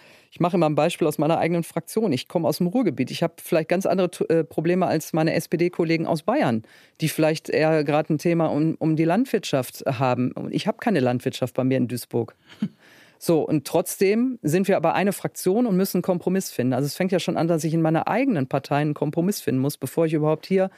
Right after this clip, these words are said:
sag ich mal, eine Mehrheit in der, äh, habe, so dass ich, äh, dann am Ende in einer Regierung sogar was umsetzen kann. So, und vielen,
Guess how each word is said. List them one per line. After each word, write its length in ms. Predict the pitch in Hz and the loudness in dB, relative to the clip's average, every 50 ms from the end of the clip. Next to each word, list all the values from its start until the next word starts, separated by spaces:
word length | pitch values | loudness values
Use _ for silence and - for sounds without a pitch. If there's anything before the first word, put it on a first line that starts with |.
| - - - - - _ _ | -18 -20 -20 -20 -20 _ _
sag 140 | - 156 | 0 0
ich 60 | 165 160 | 2 2
mal, 80 | 160 | 2
eine 140 | 160 156 151 | 2 4 4
Mehrheit 360 | 156 175 214 196 175 160 - | 4 4 4 2 2 0 0
in 160 | - - 156 | -2 0 0
der, 180 | 151 143 143 - | 2 2 2 0
äh, 180 | 95 113 92 151 | 0 0 0 0
habe, 260 | 160 156 165 165 160 | 0 2 2 0 0
so 160 | 135 151 170 | 0 0 0
dass 180 | 160 165 147 147 | 0 0 -2 -2
ich, 220 | 147 - - - | -6 -6 -4 -2
äh, 160 | - 147 147 | 0 0 0
dann 200 | 139 147 147 143 | 0 0 0 0
am 200 | - 139 135 135 | 0 0 -2 0
Ende 260 | - - 156 165 160 | 0 0 0 2 2
in 140 | 151 117 151 | 2 0 0
einer 300 | - - 147 139 131 117 | 0 0 0 0 0 0
Regierung 420 | 135 123 110 123 202 247 262 185 135 | -2 -4 -2 -2 -2 0 0 0 0
sogar 220 | 117 113 110 107 | 0 -2 -2 -2
was 160 | 110 104 - | -2 -4 -4
umsetzen 500 | - - 123 117 113 104 - - - - | -4 -2 -2 -2 -2 -4 -8 -10 -14 -14
kann. 240 | - - 113 110 117 - - - - - - _ _ | -12 -10 -10 -10 -10 -12 -16 -20 -20 -20 -20 _ _
So, 120 | - 170 | 0 0
und 140 | 113 147 - | 0 0 -2
vielen, 500 | - - 170 180 202 214 208 208 190 | 0 0 2 2 4 2 2 0 0